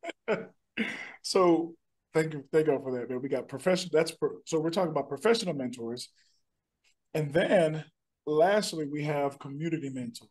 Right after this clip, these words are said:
So these are people that, uh, you see, you could call these teachers if you're in a school, your school district, or,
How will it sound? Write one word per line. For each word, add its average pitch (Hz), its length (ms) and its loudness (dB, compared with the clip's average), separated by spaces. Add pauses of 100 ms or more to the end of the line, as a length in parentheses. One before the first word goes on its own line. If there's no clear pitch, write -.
So 117 440 -10 (300)
these 185 260 2
are 175 60 6
people 156 460 2
that, 139 280 0
uh, 127 340 -4 (520)
you 151 200 -4
see, 131 440 -2
you 170 100 -4
could - 120 -12
call 139 180 -4
these 127 220 -8
teachers 170 640 -2 (400)
if 135 220 0
you're 131 200 -2
in 120 100 -6
a 113 60 -8
school, 165 340 0
your 135 120 -4
school 160 260 -2
district, 151 480 -4
or, 127 220 -6